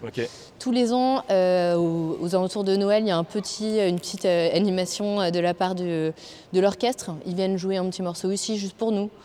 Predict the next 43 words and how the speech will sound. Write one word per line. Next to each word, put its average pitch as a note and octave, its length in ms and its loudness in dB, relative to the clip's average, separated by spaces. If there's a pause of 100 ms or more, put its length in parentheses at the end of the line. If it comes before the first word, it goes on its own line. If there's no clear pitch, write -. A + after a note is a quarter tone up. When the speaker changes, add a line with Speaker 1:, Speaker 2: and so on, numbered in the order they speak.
(140)
Speaker 1:
D'accord. G2+ 360 -2
Speaker 2:
Ou G3 120 2
alors, G#3+ 360 6
euh, F3+ 400 2 (120)
<laughs> - 140 -4
un G3 40 -2
truc A3+ 240 -4
qui - 40 0
est F#3 60 0
très - 160 -4
sympa, F#3+ 340 -4 (500)
à F3 60 2
Noël, A3 280 2
tous - 160 -4
les D4 100 2
gens C#4+ 120 0
qui - 140 -4
ont A3+ 60 0
envie G#3 220 0
de G#3 80 0
venir G#3+ 240 0
chanter B3+ 340 -2
des F#3+ 100 -2
chants C4+ 180 -4
de C4 40 -2
Noël, G#3+ 400 0 (720)
euh, E3+ 180 2
sont E3+ 160 -2
les A3 120 2
bienvenus G#3+ 420 0 (160)
ici, B3+ 380 -6 (600)
animés G#3 400 0
par, F#3+ 220 -4
euh, F3+ 60 0
la E3+ 120 -2
chef F3+ 200 -4
de F3+ 100 0
chœur G#3 240 -4
de F#3+ 60 -2
la D#3+ 100 0
maîtrise F#3+ 400 -4
des F3+ 180 -2
enfants. F3+ 300 0